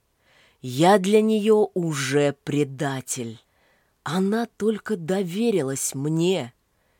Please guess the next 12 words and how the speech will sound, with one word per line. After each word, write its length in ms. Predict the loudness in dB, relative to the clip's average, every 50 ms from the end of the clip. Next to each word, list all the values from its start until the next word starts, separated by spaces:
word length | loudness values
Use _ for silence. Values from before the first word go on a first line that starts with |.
| _ _ _ _
Я 420 | -18 -12 -6 -4 -2 0 0 -2 -2
всё 380 | -4 -6 -6 -6 -4 -4 -4 -4 -4
испортил. 880 | -4 -6 -6 -8 -8 _ -10 -8 -8 -8 -10 -12 -14 -14 -14 -14 -16 -18 -20 _ _ _ _ _ _ _ _ _ _ _ _ _
Снова. 880 | -12 -8 -8 -6 -4 -2 0 0 2 0 0 -2 -2 -6 -8 -10 -12 -18 _ _ _ _ _ _ _ _ _ _ _ _ _ _ _ _ _ _ _ _ _ _ _ _ _ _ _
Малыш 580 | -4 -2 0 2 2 2 0 0 -2 -4 -6 -4
выбегает 680 | -4 -2 0 0 0 2 2 2 2 2 0 -2 -4
ко 120 | -4 -2 -2
мне 200 | 0 0 2 2
на 160 | 2 2 2
улицу 520 | 2 0 0 0 0 0 -2 -2 -2 -2
без 300 | -2 0 0 0 0 -2
куртки, 800 | -2 -4 -4 -4 -4 -4 -4 -6 -10 -10 -6 -6 -4 -4 -6 -8